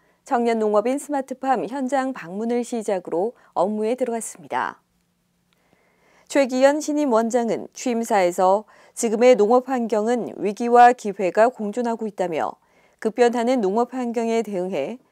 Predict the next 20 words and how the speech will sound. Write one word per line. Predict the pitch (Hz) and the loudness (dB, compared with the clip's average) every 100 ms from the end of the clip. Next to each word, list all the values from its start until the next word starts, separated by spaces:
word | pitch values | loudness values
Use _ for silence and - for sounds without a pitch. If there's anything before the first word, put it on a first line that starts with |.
| _ | _
조직의 | - 196 202 202 202 | -6 -6 0 2 2
변화와 | 175 185 202 202 185 202 247 | -2 -8 -6 -4 0 2 2
혁신, | 269 262 - 139 _ _ _ | -4 -12 -10 -10 _ _ _
도전과 | 226 214 233 226 226 233 | -6 2 2 2 4 4
개척 | 240 190 - 240 | 4 -2 -6 -6
정신으로 | 240 214 208 185 160 170 202 _ _ _ | -4 -6 -6 -10 -2 0 0 _ _ _
다 | - | -2
함께 | 196 220 208 214 220 | -2 -2 0 2 2
경북 | 208 180 202 226 | 0 -10 -6 -4
농업의 | 220 208 208 214 190 | 0 0 4 4 4
미래를 | 175 202 208 226 180 | 0 0 2 0 0
열어가자고 | 160 202 220 208 190 143 190 | 0 0 -2 -6 -6 -4 -4
말했습니다. | 220 196 202 - 143 131 117 - _ _ _ _ _ _ _ _ _ - | -4 -6 -8 -12 -8 -4 -4 -4 _ _ _ _ _ _ _ _ _ -10
이어 | - 226 | 0 2
간단히 | 233 220 226 233 240 247 | 2 0 2 0 2 0
취임식을 | 247 277 240 269 247 233 | -2 -4 -4 -4 -2 -2
마치고 | 214 - 220 160 147 240 _ _ _ | -2 -4 -6 -4 -4 -6 _ _ _
군위군 | 214 220 220 247 262 | -4 -2 0 -2 -2
효령면에 | 285 262 254 233 233 226 | -2 -2 0 0 0 -2
위치한 | 185 - 185 185 214 | -4 -4 0 0 0